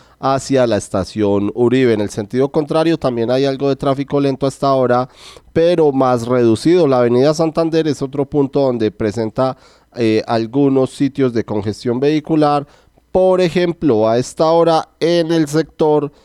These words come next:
de Los Rosales, allí se presenta algo de congestión vehicular, llegando también al sector del Triángulo y en la Avenida del Centro,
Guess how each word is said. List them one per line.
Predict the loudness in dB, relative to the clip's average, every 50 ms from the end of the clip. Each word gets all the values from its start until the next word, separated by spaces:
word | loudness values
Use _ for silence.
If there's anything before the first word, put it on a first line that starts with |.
| _ _ _ _ _
de | -12 -4 0 2 2 4 2 2
Los | 2 2 2 2 2 0 -2 -6 -14 _ _ -16
Rosales, | -12 -8 -6 -4 0 0 2 0 0 0 0 0 0 2 2 0 -2 -2 -4
allí | -6 -6 -8
se | -8 -6 -8 -6
presenta | -6 -6 -6 -4 -6 -6 -4 -2 -2 0 0
algo | -2 -4 -4 -2 0 0
de | -2
congestión | -2 -4 -6 -8 -8 -10 -12 -8 -8 -6 -4 -2
vehicular, | -2 -4 -4 -4 -4 0 0 2 2 0 -2 -4 -10 _ _ _ _ _ _
llegando | -2 -2 0 0 0 -2 -2 0 -2 -2
también | -2 -2 -2 -2 0 0 0 0 0 -2 -4 -8 _
al | -4 -4 -2 -2 -4 -6
sector | -8 -6 -6 -6 -6 -6 _ _ -2 0 0 0 0 -2
del | -2 -4 -4 -4
Triángulo | -4 -4 -2 0 0 0 -2 -4 -2 -2 -2 0
y | 0 0
en | 0 0
la | 0
Avenida | 0 0 -2 -2 -2 -2 -2 -2
del | -2 -4
Centro, | -4 -4 -4 -4 -4 -4 -4 -4 -4 -4